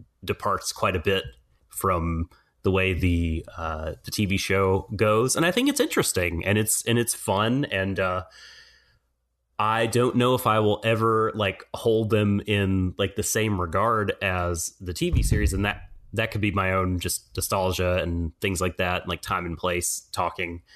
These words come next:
Um, but, but I think that they are, they look amazing, and they are, again, an extremely fascinating kind of experiment that I'm curious to see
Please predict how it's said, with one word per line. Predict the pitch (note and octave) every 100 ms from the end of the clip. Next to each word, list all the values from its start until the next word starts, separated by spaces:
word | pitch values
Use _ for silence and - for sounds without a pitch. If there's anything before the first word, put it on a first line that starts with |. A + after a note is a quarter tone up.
| - _ _ -
Um, | F2+ E2+ E2 E2 _ _ _ _ _ _ - -
but, | G#2 F#2 F#2+ F#2+ - -
but | G#2 F#2+
I | F#2
think | - F#2+ F2
that | F2+ E2
they | F#2 E2+ E2+ -
are, | E2+ E2 E2
they | E2 E2+
look | F#2 G2
amazing, | C3 C3 C#3 D3+ B3 A#3
and | F2+ F2+ F2 F2 F2
they | G2 F2 F2+ F2
are, | F2+ F2 E2+ F2
again, | F2+ G2 F#2+ G2+
an | - G2+
extremely | G2+ - A#2 A2+ A2+
fascinating | G#2+ - G2 F#2 - G#2+ G2 A2 A#2 A#2+ A#2+
kind | - G2+ G2 G#2+ -
of | G2 F#2+ G2+ G2
experiment | A2 A#2 - F3+ G#3+ F#2+ F2 G2+
that | G2
I'm | F#2 F#2
curious | G#2 G2 G2 -
to | G2+
see | - F#2+ F#2 F#2+ F#2